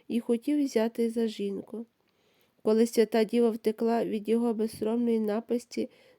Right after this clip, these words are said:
ц-, цим зганьбивши його, він наказав її схопити і передати одній здатній жінці на ім'я Трифена, що умовили-,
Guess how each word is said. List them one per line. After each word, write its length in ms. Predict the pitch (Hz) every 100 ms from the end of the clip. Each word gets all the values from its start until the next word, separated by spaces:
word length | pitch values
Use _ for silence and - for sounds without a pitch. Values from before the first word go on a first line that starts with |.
| _
ц-, 180 | - - - - -
цим 280 | - 285 285
зганьбивши 840 | 262 233 - 185 240 269 - 254
його, 420 | 220 226 226 240 269 _ _ -
він 140 | 233
наказав 440 | 226 233 220 240 254
її 140 | 240
схопити 600 | - 220 202 233 254 262
і 40 |
передати 600 | 240 220 214 214 226 233
одній 260 | 233 226 233
здатній 440 | 240 208 220 220
жінці 420 | 214 226 240 - 226
на 120 | 208
ім'я 320 | 208 208 220
Трифена, 720 | 226 233 226 208 202 196 202 - - _ _ _ -
що 300 | - - 240
умовили-, 680 | 220 226 233 220 226 254